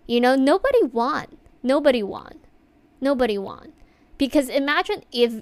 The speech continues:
if the other person have the last word and you're forced to say, "Okay, fine, you're right." Even though they're not, you, you, like, your manager, you know, say, "You gotta just go with it." Well, how would you feel?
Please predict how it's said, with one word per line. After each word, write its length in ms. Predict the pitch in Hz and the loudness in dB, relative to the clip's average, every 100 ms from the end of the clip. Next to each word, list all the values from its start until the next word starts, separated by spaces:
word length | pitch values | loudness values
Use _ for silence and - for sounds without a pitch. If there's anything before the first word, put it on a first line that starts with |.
| - | -2
if 160 | 233 220 | -2 -2
the 380 | 226 220 240 | -10 0 2
other 260 | 226 311 359 | 6 4 4
person 340 | - 269 254 | 0 -2 -2
have 200 | 247 214 | -6 -6
the 100 | - | -4
last 360 | 208 202 196 - | -2 -2 -4 -4
word 460 | 208 190 196 220 - _ _ - | -4 -2 -6 -10 -16 _ _ -8
and 220 | 214 240 | -2 0
you're 160 | 247 294 | 4 2
forced 520 | - - 302 311 - | 2 2 4 4 0
to 80 | 240 | -8
say, 240 | - 220 | -4 -2
"Okay, 260 | 208 220 226 | -2 -6 -8
fine, 300 | - 208 208 | -6 -8 -6
you're 140 | 214 | -6
right." 380 | 220 190 185 - - | -4 -4 -4 -6 -2
Even 220 | 285 359 | -2 0
though 80 | 392 | -2
they're 160 | 403 392 | -2 0
not, 400 | 392 247 208 240 | 2 2 0 -2
you, 200 | 254 240 | -6 -4
you, 300 | 240 240 247 | -6 -2 0
like, 260 | 233 214 | 0 -2
your 120 | 220 | -4
manager, 600 | 226 254 311 269 233 220 | 0 0 -2 -4 -2 -2
you 180 | 208 220 | -4 -6
know, 100 | 214 | -6
say, 180 | 214 214 | -4 -4
"You 140 | 220 | -2
gotta 280 | 220 233 240 | 2 2 2
just 240 | 233 208 208 - - | 0 -6 -8 -8 2
go 180 | 240 302 | 4 4
with 180 | 269 208 | 2 0
it." 240 | - - - - _ - - | -6 -10 -18 -20 _ -8 -8
Well, 100 | 240 | -6
how 240 | - 339 453 | -2 0 2
would 200 | 539 - | 0 2
you 140 | 403 | -2
feel? 400 | - - 208 - | -2 -8 -10 -10